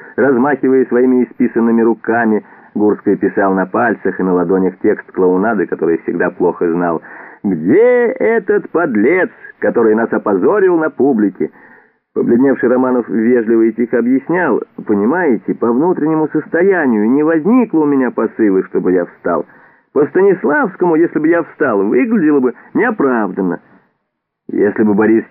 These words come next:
честно признался, что забыл встать, то, наверное, ему бы всё сошло. Но внутреннее состояние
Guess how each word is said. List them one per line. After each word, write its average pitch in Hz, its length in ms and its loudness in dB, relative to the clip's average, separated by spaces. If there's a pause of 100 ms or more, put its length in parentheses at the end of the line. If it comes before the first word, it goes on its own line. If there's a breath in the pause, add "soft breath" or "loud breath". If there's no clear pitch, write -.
честно 156 340 -2
признался, 90 480 -2
что 92 200 0
забыл 107 380 0
встать, 85 400 -6 (340)
то, - 60 -8
наверное, 87 300 0
ему 98 220 0
бы 104 60 -2
всё 127 200 -2
сошло. 226 440 -2 (400)
Но 110 220 2
внутреннее 120 720 2
состояние 92 840 -2